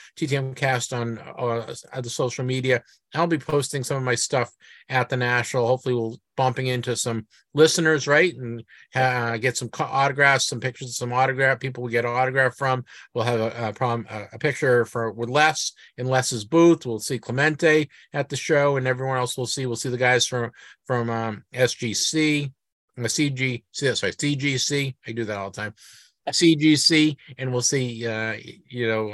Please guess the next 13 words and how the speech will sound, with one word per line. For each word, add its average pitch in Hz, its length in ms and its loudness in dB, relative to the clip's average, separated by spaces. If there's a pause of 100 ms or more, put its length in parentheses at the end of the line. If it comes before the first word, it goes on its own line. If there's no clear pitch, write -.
(100)
all 123 180 0
the 117 80 -8
guys 117 220 0
from 113 100 -8
C 123 160 -8
G 110 140 -8
C, 160 400 2
and 131 80 0
we're 123 80 2
looking 131 260 -4
forward 120 300 2
to 104 60 -10
seeing 131 340 -2